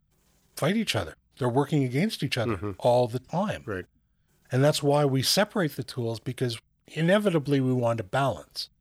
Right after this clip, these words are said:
Speaker 2: And we separate them in Lightroom and in Photoshop.
Speaker 1: We do.
Speaker 2: Because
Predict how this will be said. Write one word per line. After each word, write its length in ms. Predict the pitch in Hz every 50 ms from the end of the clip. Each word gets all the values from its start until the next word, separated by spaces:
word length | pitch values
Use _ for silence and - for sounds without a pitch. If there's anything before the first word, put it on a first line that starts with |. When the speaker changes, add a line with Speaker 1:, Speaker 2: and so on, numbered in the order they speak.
| _ -
Speaker 2:
And 140 | 120 113 110
we 80 | 123 113
separate 500 | 104 - 156 - - 127 110 110 104 -
them 360 | 110 104 107 107 101 92 101 113 - -
in 560 | 117 117 113 110 107 107 104 104 104 107 98
Lightroom 520 | 101 117 127 127 - - 113 110 113 110 104
and 200 | 110 123 123 117
in 120 | 107 98
Photoshop. 580 | - - 120 123 139 - - - - 110 101 - _ _
Speaker 1:
We 140 | - 143 143
do. 220 | 147 240 262 220 - - _ _ _ _
Speaker 2:
Because 680 | 117 113 107 - - 107 98 98 98 - - - -